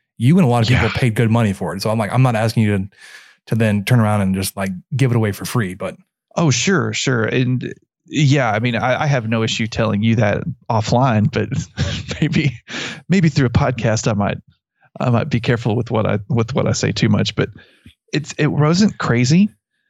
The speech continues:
Speaker 2: Uh, you know, basically the thing I got the most out of it, as far as when it came to brisket, 'cause they talked about fire management on a, on your, you know, your stick burners, which I don't have. I've got a,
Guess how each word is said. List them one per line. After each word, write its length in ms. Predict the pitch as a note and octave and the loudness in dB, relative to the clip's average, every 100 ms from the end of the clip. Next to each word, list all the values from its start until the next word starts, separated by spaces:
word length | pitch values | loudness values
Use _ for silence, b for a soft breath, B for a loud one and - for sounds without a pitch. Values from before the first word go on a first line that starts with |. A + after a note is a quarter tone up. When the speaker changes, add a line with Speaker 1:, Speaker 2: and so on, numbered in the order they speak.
| _ _ _ - | _ _ _ -6
Speaker 2:
Uh, 240 | - C3+ | -2 2
you 160 | B2+ C3 | 4 4
know, 140 | B2+ | 4
basically 840 | A#2 C3 C#3+ F3 - E3+ D#3 D3 - _ _ - - | 2 0 2 -2 2 4 4 2 -2 _ _ -20 -8
the 160 | B2 A#2 | -2 -2
thing 280 | - D#3 C3+ | 2 2 4
I 140 | C3+ | 2
got 260 | A#2 A#2+ A#2 | 2 0 2
the 80 | A2+ | 2
most 360 | A2+ A2+ - - | 4 2 -2 -4
out 220 | A2 G#2+ - | -4 -2 0
of 200 | G#2+ G#2+ | 0 2
it, 300 | G#2 - - - D#3 | 0 -4 -14 -4 -2
as 120 | A2 | 0
far 200 | B2+ B2+ | 0 2
as 120 | A2+ | 4
when 120 | A#2+ | 2
it 60 | A2+ | 2
came 180 | B2+ A2+ | 2 2
to 80 | G#2+ | 2
brisket, 440 | A2 G#2 - - | 0 0 -4 -4
'cause 180 | C3+ A2+ | -4 0
they 160 | D3 | 0
talked 300 | D#3+ C3 A2+ | 2 0 -2
about 300 | F#2 E2+ - - b b b b | -4 -4 -6 -8 b b b b
fire 320 | - E3 E3 D#3+ | -4 0 2 4
management 640 | D3+ C#3+ C3+ C#3 C3+ - _ _ _ _ - | 4 4 4 4 4 2 _ _ _ _ -4
on 180 | B2+ A2+ | 0 2
a, 200 | G#2+ F2+ | 2 2
on 160 | A2+ G#2+ | 4 4
your, 340 | G#2 G2+ G2+ _ _ - | 4 0 -4 _ _ 0
you 100 | A#2 | 4
know, 60 | |
your 140 | G#2+ A2 | 4 2
stick 280 | - D3 C#3 | 0 0 0
burners, 400 | C3 B2+ B2 A#2 | 2 4 2 2
which 140 | A#2 | -2
I 120 | B2 | 0
don't 160 | C3+ B2 | 2 2
have. 300 | A#2+ A#2+ A#2+ | 2 2 0
I've 120 | A#2 | 0
got 160 | A2+ | 0
a, 140 | A2 | 0